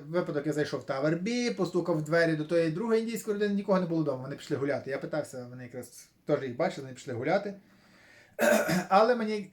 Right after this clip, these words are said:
підходила більше Тавер А, бо там два великих стола і більше людей сідає за один стіл. Бо в Тавер Б в нас багато маленьких столиків і просто всі просідаються по маленьких столиках, теж не дуже добре.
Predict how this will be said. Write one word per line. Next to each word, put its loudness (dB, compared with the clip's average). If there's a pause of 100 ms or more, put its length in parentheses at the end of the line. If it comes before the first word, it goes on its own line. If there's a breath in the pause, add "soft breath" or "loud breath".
підходила 2
більше -4
Тавер 4
А, 4
бо 2
там 0
два 2
великих 2
стола 2
і -6
більше -4
людей 0
сідає 0
за 0
один -2
стіл. -12 (1500 soft breath)
Бо 10
в 0
Тавер 8
Б 4
в 0
нас 0
багато 2
маленьких 4
столиків 4
і 4
просто -6
всі -8
просідаються 2
по -8
маленьких 2
столиках, 2
теж 0
не -6
дуже -2
добре. -6